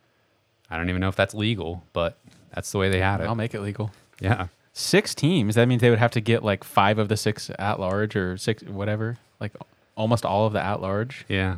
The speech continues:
Speaker 1: They, c-, uh, they must have been doing it wrong.
Speaker 2: They hadn't heard about the five plus seven rule
Speaker 1: I
Speaker 2: yet.
Speaker 1: guess maybe not.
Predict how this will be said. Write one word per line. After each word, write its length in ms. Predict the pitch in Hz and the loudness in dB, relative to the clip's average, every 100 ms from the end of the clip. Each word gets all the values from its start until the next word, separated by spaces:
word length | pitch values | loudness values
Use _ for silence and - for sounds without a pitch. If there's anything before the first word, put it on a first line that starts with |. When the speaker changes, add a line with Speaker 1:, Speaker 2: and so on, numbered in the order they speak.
| - | 2
Speaker 1:
They, 100 | 113 | 2
c-, 160 | - 104 | 2 -2
uh, 100 | 104 | 2
they 140 | 120 | 4
must 180 | 113 90 | 2 0
have 60 | 85 | -4
been 100 | 80 | -4
doing 160 | 78 80 | -4 -6
it 60 | |
wrong. 280 | 80 78 80 - _ _ _ _ _ _ _ _ _ _ _ - | -6 -8 -10 -18 _ _ _ _ _ _ _ _ _ _ _ 0
Speaker 2:
They 80 | |
hadn't 160 | 117 101 | 2 2
heard 80 | 107 | 0
about 120 | 101 | 0
the 60 | 104 | -4
five 300 | - 104 104 | 2 2 2
plus 200 | - 101 | -4 -4
seven 260 | 113 104 107 | -4 -4 -4
rule 160 | 107 | -2
Speaker 1:
I 80 | 110 | -2
Speaker 2:
yet. 80 | - | -2
Speaker 1:
guess 240 | 80 - | -6 -10
maybe 180 | 85 82 | -12 -12
not. 220 | 82 85 | -12 -14